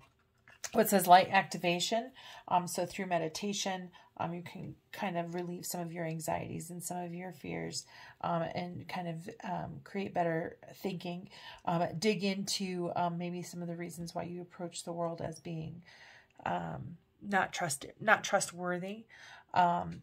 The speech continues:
and, and, and maybe see where that is not true or incongruent. Your, your, um, personal value is incongruent maybe with,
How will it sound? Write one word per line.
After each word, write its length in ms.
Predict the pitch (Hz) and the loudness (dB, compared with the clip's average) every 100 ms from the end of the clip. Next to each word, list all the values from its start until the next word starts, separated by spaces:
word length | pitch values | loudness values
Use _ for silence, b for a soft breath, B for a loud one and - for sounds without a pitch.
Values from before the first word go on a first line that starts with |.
| - - | -10 2
and, 180 | 226 - | 2 4
and, 320 | 226 214 208 - | 2 2 0 -6
and 240 | 208 208 - | -4 -4 -4
maybe 300 | 220 214 208 | -2 0 0
see 260 | 202 - 190 | -4 -6 -6
where 200 | 185 180 | -4 2
that 240 | 175 - | 2 0
is 180 | 208 175 | -6 -8
not 400 | 180 180 165 - | -2 -2 -2 -6
true 540 | - - 180 180 202 - | -10 -6 -4 -4 -6 -8
or 180 | 196 185 | -8 -8
incongruent. 760 | 180 180 175 170 175 175 175 - | -8 -10 -8 -8 -6 -6 -6 -8
Your, 240 | 175 175 - | -8 -6 -6
your, 380 | 180 175 175 - | -2 0 0 -2
um, 360 | 175 170 156 156 - - | -4 -4 -6 -10 -16 -14
personal 360 | - 196 190 175 | -10 -8 -4 -2
value 360 | 165 165 156 | -2 -4 -6
is 160 | 160 160 | -8 -10
incongruent 640 | 156 160 170 160 160 - | -12 -12 -14 -12 -12 -10
maybe 240 | - - - | -12 -12 -10
with, 260 | - - | -10 -10